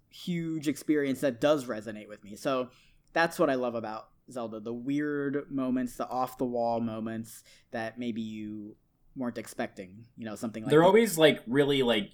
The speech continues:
Speaker 2: human, too. Like, Zelda games never feel like they were made by a committee. They always feel like it's made by people.
Speaker 1: Right.
Speaker 2: Like, there's just so many human elements and moments in it. Like, I fucking, like, bust into tears <laughs> almost when, uh, Link's leaving his, uh,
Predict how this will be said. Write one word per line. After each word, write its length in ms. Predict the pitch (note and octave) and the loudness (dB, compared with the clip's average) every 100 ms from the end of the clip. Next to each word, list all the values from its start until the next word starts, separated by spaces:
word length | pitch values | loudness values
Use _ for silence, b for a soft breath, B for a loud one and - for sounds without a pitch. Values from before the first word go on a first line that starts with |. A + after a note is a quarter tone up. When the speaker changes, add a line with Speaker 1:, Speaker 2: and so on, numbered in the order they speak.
| - | -16
Speaker 2:
human, 540 | - - C#3 B2 F#2+ F2+ | -10 2 4 4 2 -4
too. 280 | - A#2 | -2 0
Like, 180 | G2+ D#2+ | 0 -2
Zelda 320 | G#2+ C3 C#3+ | 2 4 6
games 260 | D3 C#3+ A#2+ | 6 4 4
never 180 | B2 A#2 | 2 0
feel 180 | - A#2+ | 4 4
like 180 | A#2 A2+ | 4 4
they 80 | A2 | 2
were 100 | A2 | 2
made 220 | G#2 G2+ | 2 2
by 140 | G2+ | 0
a 80 | F#2+ | 0
committee. 600 | F#2+ - G2 G2 A2+ B2+ - | -2 -2 0 0 -2 -4 -6
They 80 | G#2+ | 0
always 200 | A2+ A2+ | 0 2
feel 120 | A#2 | 0
like 100 | G#2+ | 0
it's 160 | G#2 - | -2 0
made 140 | G#2+ | 0
by 220 | G2 E2 - | 0 -4 -8
people. 500 | - E3+ F3 - - _ | -2 -2 -2 -8 -10 _
Speaker 1:
Right. 220 | C3 A#2+ A2 | -4 0 2
Speaker 2:
Like, 180 | A#2+ | 4
there's 160 | C3+ C3+ | 6 4
just 120 | C#3+ | 6
so 100 | - | 6
many 180 | D3+ B2+ | 6 4
human 680 | - C#3+ C#3+ C3+ B2 A2+ - b b - B2 | 2 4 6 8 8 6 0 b b -6 4
elements 500 | C3+ B2+ A#2+ A2 A2+ | 6 8 6 4 4
and 180 | G#2+ | 4
moments 420 | G#2+ G#2+ A2 A2 G2+ | 4 4 2 0 0
in 120 | G2 | -2
it. 140 | G2 | 0
Like, 300 | A2 A2+ - _ _ _ _ | 0 0 0 _ _ _ _
I 100 | - D#3 | 4 8
fucking, 500 | G3+ - A#2+ G#2 G2 | 8 8 6 4 0
like, 200 | G2+ G2+ | -2 2
bust 260 | A2+ A2 | 2 2
into 120 | A2 F#2+ | 0 -2
tears 540 | - A2+ G2 F#2 - - | 0 0 0 0 -2 4
<laughs> 60 | - - | 6 8
almost 680 | - E3+ D#3 C#3+ C#3 C#3+ | 8 10 10 10 8 6
when, 220 | C#3 C#3 | 6 8
uh, 320 | C3+ B2+ A#2+ - B B - | 8 6 4 0 B B 8
Link's 360 | D3 D3 C#3 | 8 8 6
leaving 440 | C3+ C3+ C#3 C3 B2 | 6 8 8 6 6
his, 240 | B2 A2 | 4 2
uh, 180 | - A#2 | 2 0